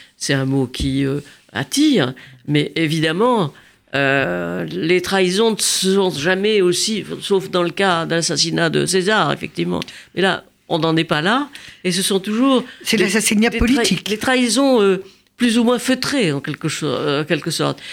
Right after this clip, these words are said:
Speaker 1: et, et plus ou moins, euh, euh, euh, provoquées, euh, par le, surtout, euh, par exemple, le, le cas, euh, trahison, euh, Macron, Hollande. C'est vrai que un espace était vide.
Speaker 2: On y
Speaker 1: Euh, il
Speaker 2: reviendra,
Speaker 1: s'est,
Speaker 2: c'est
Speaker 1: euh,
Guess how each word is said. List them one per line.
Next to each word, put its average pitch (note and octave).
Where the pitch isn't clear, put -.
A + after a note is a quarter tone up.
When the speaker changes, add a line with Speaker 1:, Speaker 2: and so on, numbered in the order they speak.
Speaker 1:
et, D#3
et D#3+
plus E3
ou E3+
moins, G#3
euh, D3+
euh, C#3+
euh, A#2
provoquées, A3+
euh, C#3
par C#3+
le, C#3
surtout, D3+
euh, D#3+
par B2
exemple, D3
le, D3
le C3
cas, D3+
euh, -
trahison, C#3+
euh, C3+
Macron, C#3
Hollande. F#3+
C'est D3+
vrai G3+
que G3+
un D#3
espace F3
était F#3
vide. A3+
Speaker 2:
On G#3
y A#3
Speaker 1:
Euh, A#3+
il A#3
Speaker 2:
reviendra, A3
Speaker 1:
s'est, -
Speaker 2:
c'est -
Speaker 1:
euh, -